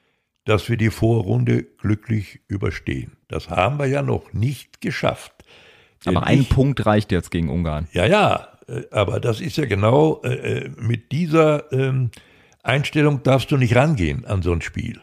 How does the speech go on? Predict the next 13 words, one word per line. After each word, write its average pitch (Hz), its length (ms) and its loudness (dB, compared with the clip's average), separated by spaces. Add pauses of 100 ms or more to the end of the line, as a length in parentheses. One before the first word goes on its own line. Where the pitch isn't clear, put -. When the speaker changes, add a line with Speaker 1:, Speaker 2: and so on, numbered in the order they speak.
(160)
Speaker 1:
ne? 131 220 0 (360)
Du 92 100 2
musst 131 300 2
auf 123 200 2
Sieg 131 280 2
spielen 85 400 -4 (340)
und 92 160 -6
du 92 60 2
musst 117 240 2
das 110 140 4
dann 127 180 0
auch 120 180 2
umsetzen. 101 720 0